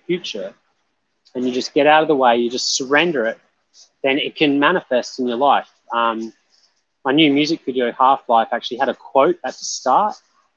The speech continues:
on YouTube. We pulled it out 'cause I'm trying to keep my motivational speaking and my music separate. I don't know if I can do that for much longer, but it just started with, "Any dream you have inside yourself, if persisted in over time,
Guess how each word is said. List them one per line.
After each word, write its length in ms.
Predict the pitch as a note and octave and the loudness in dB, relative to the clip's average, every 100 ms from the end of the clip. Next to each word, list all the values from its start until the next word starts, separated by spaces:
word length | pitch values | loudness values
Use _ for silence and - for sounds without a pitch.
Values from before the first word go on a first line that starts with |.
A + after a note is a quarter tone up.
| _ | _
on 120 | B2+ | -10
YouTube. 400 | B2 C3+ - D3+ | -8 -6 -4 -4
We 80 | C#3 | -4
pulled 280 | A#2+ F3 D#3+ | -2 -2 0
it 80 | C3 | 4
out 340 | B2 B2 B2 - | 6 6 2 -4
'cause 100 | - | -4
I'm 120 | B2 A#2 _ _ _ | -2 -2 _ _ _
trying 180 | F3 E3+ | -2 -2
to 60 | |
keep 140 | E3 C3 | -2 0
my 220 | B2 A2+ - _ _ _ _ | 0 -2 -10 _ _ _ _
motivational 440 | C#3+ C3+ C3 - B2 | 0 4 2 0 -8
speaking 400 | - B2 B2 B2 | -4 -4 -2 -4
and 80 | |
my 100 | A#2+ | -2
music 340 | A#2+ C3 B2 C#3 | 0 -2 -4 -6
separate. 400 | - C3+ C#3 C3 | -2 -2 0 0
I 80 | C3 | 0
don't 140 | C3+ | 0
know 100 | B2+ | 0
if 140 | A#2+ | 0
I 60 | B2 | -2
can 180 | - A2+ | -2 -6
do 180 | B2+ B2 | -2 0
that 220 | A#2 - | -2 -4
for 40 | |
much 260 | A#2+ G2 - | -8 -8 -2
longer, 320 | B2+ B2+ A2 | 0 0 0
but 240 | A2 A#2 - _ _ _ _ _ _ - | 0 0 -2 _ _ _ _ _ _ -10
it 100 | C3 | -2
just 180 | F3 - | -2 2
started 300 | E3 D3 C3 | 2 2 0
with, 160 | B2+ - | -4 0
"Any 200 | D#3+ E3 | 2 2
dream 440 | B2 D3 D3+ C3 | 0 0 2 0
you 100 | A#2+ | 2
have 160 | B2+ C3 | 2 2
inside 460 | A#2+ - C3 A#2 | -2 -2 -2 -2
yourself, 440 | - - G#2 E2+ - _ _ _ _ _ _ _ _ | -4 -10 -10 -10 -14 _ _ _ _ _ _ _ _
if 320 | E3 - - - | -2 -2 -6 -10
persisted 540 | D3+ F3+ C#3+ - C3 | -4 -2 -2 -4 -2
in 180 | B2 A#2+ | 0 0
over 300 | B2 A#2+ A2+ | 0 -2 -4
time, 640 | - D3 C#3+ G#2+ G#2 G2 | -4 2 2 2 -2 -10